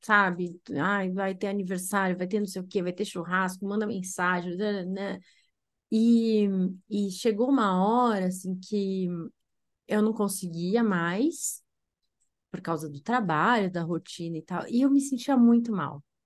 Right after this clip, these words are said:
Nossa, quando eu, eu não conseguia ir em algum lugar, assim, alguma coisa, que tá, nossa, eu ficava, assim, arrasada, sabe? Tipo, porra. E aí chegou uma hora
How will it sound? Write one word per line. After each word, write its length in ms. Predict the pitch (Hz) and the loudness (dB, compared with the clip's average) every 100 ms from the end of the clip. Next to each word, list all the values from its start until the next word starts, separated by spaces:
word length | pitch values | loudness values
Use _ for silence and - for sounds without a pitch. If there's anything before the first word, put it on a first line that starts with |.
| _ - | _ 0
Nossa, 280 | 254 269 - | 2 2 -2
quando 200 | 262 262 | -2 -2
eu, 140 | 262 240 - _ _ 214 | -2 -8 -16 _ _ 0
eu 80 | |
não 100 | 226 | 2
conseguia 540 | 240 247 - 196 262 233 | 2 -2 -4 0 2 4
ir 520 | 202 226 233 196 180 | 4 6 6 4 0
em 140 | 175 175 | -2 -2
algum 260 | 170 185 | -2 -2
lugar, 540 | 180 165 180 190 185 160 | -2 0 2 4 4 0
assim, 280 | - 175 | -4 -8
alguma 360 | 165 156 175 160 - | -6 -4 -4 -6 -2
coisa, 480 | 165 196 190 170 160 | 2 4 4 2 -4
que 60 | |
tá, 80 | 180 - - - _ - | -14 -18 -20 -20 _ 0
nossa, 460 | 262 269 247 240 | 6 8 6 4
eu 40 | 233 | -2
ficava, 580 | 233 233 247 233 233 220 | -4 -4 2 2 2 -2
assim, 220 | - 233 226 208 185 214 | -4 -2 -2 -2 -4 -2
arrasada, 720 | 247 320 220 180 175 160 156 | 0 -2 2 4 4 4 0
sabe? 280 | - 190 180 | -2 -2 -2
Tipo, 260 | - 175 - _ _ | -8 -12 -14 _ _
porra. 300 | 202 220 190 185 - _ _ _ _ _ _ _ | -6 -4 -4 -8 -20 _ _ _ _ _ _ _
E 280 | 240 277 269 _ _ _ - | 0 2 2 _ _ _ 4
aí 240 | 311 359 | 4 4
chegou 360 | - 262 285 427 | 2 0 2 2
uma 220 | 320 208 | 4 4
hora 640 | 220 269 240 208 185 196 | 4 6 4 2 0 -4